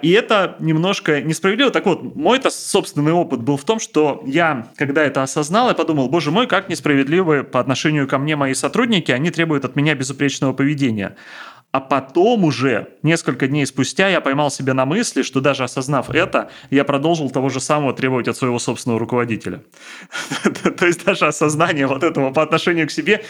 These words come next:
нифига мне не помогло осознать то же самое по отношению к своему руководителю. И даже сейчас я понимаю,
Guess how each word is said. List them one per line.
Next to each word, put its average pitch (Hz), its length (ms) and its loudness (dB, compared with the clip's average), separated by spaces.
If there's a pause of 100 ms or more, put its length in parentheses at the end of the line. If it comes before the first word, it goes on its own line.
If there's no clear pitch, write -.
(120)
нифига 160 440 2
мне 131 140 0
не 113 100 -2
помогло 127 500 0 (220)
осознать 135 560 0
то 147 100 2
же 131 100 -2
самое 151 320 0
по 135 80 -2
отношению 135 400 0
к - 40 -10
своему 139 180 0
руководителю. 156 580 0
И 147 80 -2
даже 156 260 0
сейчас 202 580 0
я 147 100 4
понимаю, 147 600 0